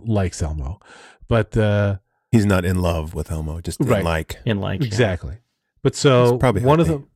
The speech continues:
Speaker 1: we were thinking, "Hey, should we, we could have Elmo come to one of their parties." But to rent an Elmo to visit the house for an hour was like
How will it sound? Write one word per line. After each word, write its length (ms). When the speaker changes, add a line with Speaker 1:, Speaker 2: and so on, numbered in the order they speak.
Speaker 1:
we 160
were 80
thinking, 300
"Hey, 260
should 240
we, 200
we 140
could 120
have 140
Elmo 300
come 180
to 60
one 100
of 40
their 100
parties." 320
But 140
to 80
rent 220
an 80
Elmo 540
to 100
visit 260
the 80
house 220
for 120
an 80
hour 300
was 160
like 340